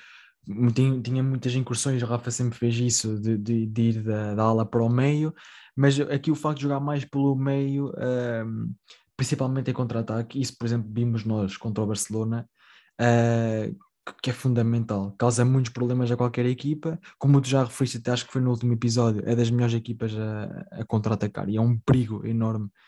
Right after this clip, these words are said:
eh, a contra-atacar a equipa do Benfica, uma perda de bola pode, uma perda de bola pelo adversário pode dar, pode dar gol para o Benfica, é uma equipa que vai com muitos, ehm, e lá está, é,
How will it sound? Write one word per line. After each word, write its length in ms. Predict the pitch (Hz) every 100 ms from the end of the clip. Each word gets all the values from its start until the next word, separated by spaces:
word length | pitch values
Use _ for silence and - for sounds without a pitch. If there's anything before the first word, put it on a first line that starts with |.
| - - _ -
eh, 260 | 110 107 107
a 60 |
contra-atacar 680 | 113 117 110 107 110 113 113
a 40 |
equipa 240 | 110 107 113
do 60 |
Benfica, 380 | 117 113 117 117
uma 120 | 123
perda 320 | 117 123 120
de 80 | 113
bola 300 | 110 117 110
pode, 640 | 110 117 110 110 110 104 104 _ _ - 117
uma 80 | 110
perda 140 | 123
de 40 |
bola 160 | 120 120
pelo 120 | 123
adversário 380 | 117 - 117 110
pode 240 | 107 107
dar, 320 | 107 107 107 101
pode 140 | 117 107
dar 100 | 107
gol 160 | 107
para 140 | 104 104
o 40 |
Benfica, 420 | 110 - 117 113
é 200 | 127 -
uma 80 | 113
equipa 260 | 107 104 107
que 120 | -
vai 300 | 110 117 127
com 140 | 131 127
muitos, 640 | 131 143 160 160 165 - _ - - - - _ 151
ehm, 880 | 151 147 139 143 143 139 143 147 185 190 _ _ _ _ _
e 220 | 220 190
lá 140 | 139 117
está, 260 | 107 92 -
é, 520 | 110 110 101 92 -